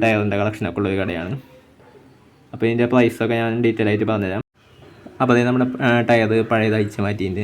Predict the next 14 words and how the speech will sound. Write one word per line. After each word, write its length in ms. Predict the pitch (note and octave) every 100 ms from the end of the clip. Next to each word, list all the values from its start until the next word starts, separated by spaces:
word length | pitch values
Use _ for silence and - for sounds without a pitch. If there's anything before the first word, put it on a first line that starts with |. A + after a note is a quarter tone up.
| G2
അപ്പോൾ 140 | G#2+
ഇതാണ് 200 | G2+ G2 G2+
നമ്മുടെ 200 | G2+ G2+
വണ്ടിയിൽ 280 | G#2+ G2+ G2+
ഇപ്പോഴത്തെ 300 | - G2+ G2+ G2
ഒരു 80 | G2+
ലുക്ക് 200 | - -
വരുന്നത്. 300 | F#2 F#2 G2+ C#3+ - - - - - - - -
അപ്പോൾ 120 | -
എല്ലാ 120 | G#2 G#2
സംഭവങ്ങളും 340 | G#2+ A2 G#2+ G#2+
അഴിച്ച്, 240 | G#2+ A2 B2 B2+ C3+
ആ, 40 | A2 G#2+
പഴയ 180 | G#2+